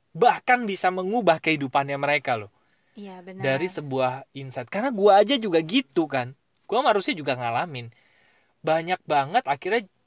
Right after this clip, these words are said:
Speaker 1: jalan hidup gua berubah. Yang misalnya gua harusnya jalan, ge-, sekarang gua jalan ke A,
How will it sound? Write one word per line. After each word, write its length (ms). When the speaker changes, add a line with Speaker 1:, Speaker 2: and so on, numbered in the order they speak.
Speaker 1:
jalan 480
hidup 260
gua 220
berubah. 480
Yang 220
misalnya 320
gua 260
harusnya 400
jalan, 380
ge-, 320
sekarang 380
gua 80
jalan 340
ke 140
A, 380